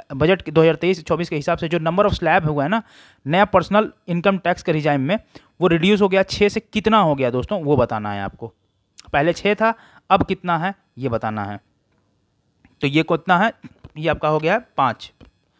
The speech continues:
पाँच हो गया है। तो ऑप्शन नंबर बी क्या हो जाएगा, सही हो जाएगा दोस्तों। प्रश्न संख्या बारह, क्वेश्चन नंबर ट्वेल्व,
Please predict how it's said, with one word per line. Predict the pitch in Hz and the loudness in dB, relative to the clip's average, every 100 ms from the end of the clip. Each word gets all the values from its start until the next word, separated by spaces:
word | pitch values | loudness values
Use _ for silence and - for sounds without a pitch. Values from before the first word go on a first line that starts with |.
| _ _ _ _ - | _ _ _ _ -2
पाँच | 165 190 | 0 0
हो | |
गया | 185 214 | -2 -2
है। | |
तो | 233 | 0
ऑप्शन | 151 - 180 | -4 -2 -4
नंबर | 170 | -4
बी | 160 185 | -4 -2
क्या | 175 | -2
हो | |
जाएगा, | 170 220 | -2 -4
सही | 247 147 143 | -4 -6 -2
हो | |
जाएगा | 147 147 | -2 -4
दोस्तों। | 147 196 - _ _ _ _ _ _ _ _ _ _ _ _ _ _ _ _ _ _ _ 180 | -6 -8 -14 _ _ _ _ _ _ _ _ _ _ _ _ _ _ _ _ _ _ _ -2
प्रश्न | 185 | 0
संख्या | 196 190 | 0 -2
बारह, | 165 165 226 | 2 2 0
क्वेश्चन | 170 180 | -4 -6
नंबर | 170 165 | -6 -4
ट्वेल्व, | 151 196 | -4 -4